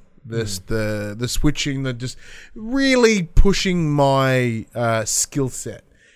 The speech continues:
Speaker 1: Saying that, though, I also don't have the patience, and I just say the C word a lot, and then I wanna turn it off.
Speaker 2: So that's the same with me. I love the risk-reward gameplay style, but I hate it when the risk is too risky and gets me killed.
Speaker 1: Yeah, which is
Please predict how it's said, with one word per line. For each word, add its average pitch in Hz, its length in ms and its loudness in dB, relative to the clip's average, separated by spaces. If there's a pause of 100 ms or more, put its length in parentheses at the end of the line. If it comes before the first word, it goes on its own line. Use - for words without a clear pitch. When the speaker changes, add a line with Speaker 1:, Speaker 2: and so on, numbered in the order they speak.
(100)
Speaker 1:
Saying 214 340 2
that, 131 180 -2
though, 117 160 -4
I 113 80 -2
also 117 240 -8
don't 113 120 -10
have 101 100 -12
the 98 60 -18
patience, 101 440 -6
and 110 80 -6
I 107 60 -6
just 104 160 -4
say 107 180 -4
the 101 60 -12
C 113 240 -6
word 101 260 -6
a 101 40 -8
lot, 98 260 -12
and 98 120 -14
then 98 140 -12
I 98 60 -14
wanna 98 200 -14
turn 98 220 -16
it 98 100 -14
off. 101 140 -16
Speaker 2:
So - 120 -6
that's 185 200 -2
the 196 80 -6
same 170 220 -4
with 135 100 -6
me. 139 80 -4
I 123 140 0
love 139 300 0
the 151 100 0
risk-reward 131 760 -2
gameplay 123 540 2
style, 107 580 -4 (300)
but 117 100 2
I 113 80 0
hate 170 360 -2
it 131 280 -4
when 135 220 -10
the 127 140 -6
risk 135 500 -6 (400)
is 127 160 -16
too 143 240 -8
risky 131 380 -10
and 120 100 -12
gets 123 180 -10
me 113 140 -10
killed. 104 400 -12
Speaker 1:
Yeah, 143 240 2
which 117 200 -6
is - 40 -16